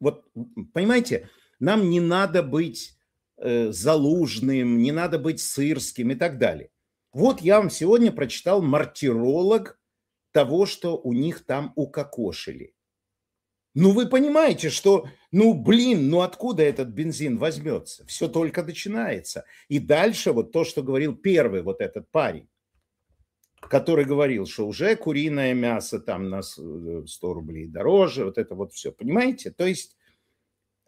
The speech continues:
оно же расползается. Э, V C пишет правильную фразу.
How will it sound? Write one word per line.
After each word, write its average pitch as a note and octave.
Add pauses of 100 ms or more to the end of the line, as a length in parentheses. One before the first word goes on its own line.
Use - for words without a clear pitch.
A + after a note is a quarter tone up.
(120)
оно G#3+
же D3+
расползается. C#3+ (2500)
Э, B2 (420)
V C3+
C F3
пишет A2+
правильную C#3+
фразу. G#2+